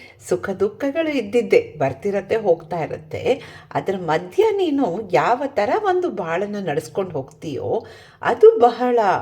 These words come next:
ಮುಖ್ಯವಾಗತ್ತೆ ಅಂತ ಇಲ್ಲಿ ತಿರ್ಗಾ ನಮಗೆ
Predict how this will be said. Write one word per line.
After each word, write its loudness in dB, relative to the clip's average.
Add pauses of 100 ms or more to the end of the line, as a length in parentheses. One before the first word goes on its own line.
(180)
ಮುಖ್ಯವಾಗತ್ತೆ -4
ಅಂತ -6
ಇಲ್ಲಿ -6
ತಿರ್ಗಾ -2
ನಮಗೆ -2